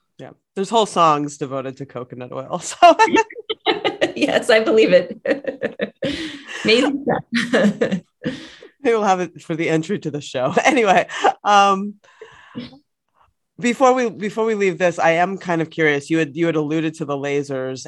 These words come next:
Speaker 1: and, you know, people do ask about the Mona Lisa Touch and some of the laser treatments.
Speaker 2: Mm-hmm.
Speaker 1: And I had sort of shared with you a recent study that I'm sure you saw, um,
Speaker 2: Yeah.
Speaker 1: that was like, "Hmm, you know, maybe they're not,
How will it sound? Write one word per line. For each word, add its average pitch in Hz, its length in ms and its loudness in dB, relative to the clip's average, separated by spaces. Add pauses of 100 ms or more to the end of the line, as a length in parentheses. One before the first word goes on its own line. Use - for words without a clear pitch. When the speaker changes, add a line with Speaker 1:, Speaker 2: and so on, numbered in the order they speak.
Speaker 1:
and, 135 520 -4
you 143 100 -4
know, 135 100 -4
people 156 280 -8
do 151 200 -8
ask 135 320 -2
about 143 220 -6
the 139 80 -6
Mona 139 280 -2
Lisa 135 280 -10
Touch 190 460 -6
and 143 100 -8
some 143 100 -14
of 139 60 -8
the 139 80 -8
laser 156 300 -4
treatments. 143 500 -8 (220)
Speaker 2:
Mm-hmm. 170 180 -6
Speaker 1:
And 165 200 4
I 165 80 6
had 160 180 4
sort 160 180 -2
of 151 80 -2
shared 156 260 -2
with 156 140 -6
you 151 120 0
a 139 40 -2
recent 147 380 -4
study 139 320 -2
that 127 120 -6
I'm 131 100 -8
sure 131 160 -8
you 127 120 -8
saw, 127 460 -4 (100)
um, 131 260 -2
Speaker 2:
Yeah. 120 180 0 (420)
Speaker 1:
that 160 120 4
was 156 180 0
like, 143 280 0
"Hmm, 277 640 -2
you 220 120 -4
know, 214 100 0
maybe 208 280 -2
they're 196 140 -2
not, 185 340 0